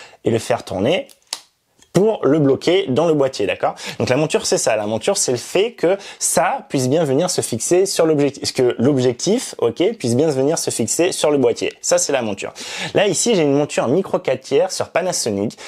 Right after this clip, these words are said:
et cette monture par exemple, évidemment, évidemment entre guillemets, ne va pas être compatible avec du plein format Sony, d'accord ? Donc là ici, moi ce que j'ai c'est une monture micro quatre tiers, et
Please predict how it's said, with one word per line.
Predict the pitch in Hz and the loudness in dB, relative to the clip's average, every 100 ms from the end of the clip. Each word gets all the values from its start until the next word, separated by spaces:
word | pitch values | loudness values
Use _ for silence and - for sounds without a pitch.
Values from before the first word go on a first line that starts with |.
| - - | -12 -4
et | |
cette | 110 190 180 | 0 0 0
monture | 131 113 151 208 | 0 0 0 0
par | - 104 | -2 -4
exemple, | 104 135 202 - | -2 -2 -4 -2
évidemment, | 113 104 104 151 214 - - _ | -2 0 0 -2 -2 -6 -10 _
évidemment | 110 101 98 95 104 | -2 0 0 -2 -2
entre | 101 | -2
guillemets, | 98 98 139 208 - - | 0 0 0 -2 -8 -4
ne | 110 | 0
va | 107 | 0
pas | 107 175 | 0 -2
être | - | -2
compatible | 123 110 - 190 175 | -2 -2 0 0 2
avec | 113 | 0
du | 113 | 0
plein | 110 127 | -2 -4
format | - 107 151 | -2 -2 -2
Sony, | - 143 117 - - | -2 -2 -2 -4 -12
d'accord ? | - 87 123 - - 147 | -12 -4 -4 -4 -10 -6
Donc | 110 | -2
là | 151 160 | 0 0
ici, | 113 - - 208 330 175 | 0 -2 0 0 0 -2
moi | 131 | -4
ce | - | -2
que | 127 | 0
j'ai | 120 | 0
c'est | 208 - | 0 0
une | 120 | 0
monture | 120 160 | 0 0
micro | 151 170 - | 0 0 -2
quatre | 160 131 123 | -2 -2 -2
tiers, | 95 67 - | -6 -8 -2
et | 131 | 0